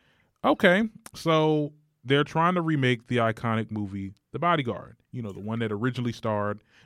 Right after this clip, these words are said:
Miss Whitney Houston. Well, there were some names being thrown around on who's going to star it, and the controversy started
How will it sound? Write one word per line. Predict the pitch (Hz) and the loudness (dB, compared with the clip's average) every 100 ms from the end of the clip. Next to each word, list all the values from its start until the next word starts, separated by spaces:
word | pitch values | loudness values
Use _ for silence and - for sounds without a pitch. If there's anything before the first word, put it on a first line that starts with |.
| - | -12
Miss | 98 87 | -10 -8
Whitney | 92 92 | -10 -8
Houston. | 95 113 - - - - - - - - - _ _ _ _ _ _ _ _ _ _ _ _ _ _ _ | -6 -6 -8 -16 -16 -18 -20 -20 -20 -20 -20 _ _ _ _ _ _ _ _ _ _ _ _ _ _ _
Well, | 143 175 | 8 8
there | 180 | 8
were | 175 | 4
some | 170 | 4
names | 160 160 156 | 4 4 2
being | 156 147 | 0 -2
thrown | 151 147 | -2 0
around | 143 139 135 | 0 0 0
on | |
who's | 127 135 | -2 -4
going | 120 127 127 | -2 -2 -2
to | - | -4
star | 123 - 143 135 135 | -4 4 6 8 6
it, | - _ _ _ _ _ _ - | 2 _ _ _ _ _ _ -8
and | 120 123 127 127 131 | -4 -2 -2 -4 -4
the | 127 | -8
controversy | 120 131 131 123 117 | -6 -6 -6 -8 -10
started | 113 113 107 107 | -6 -2 -2 -2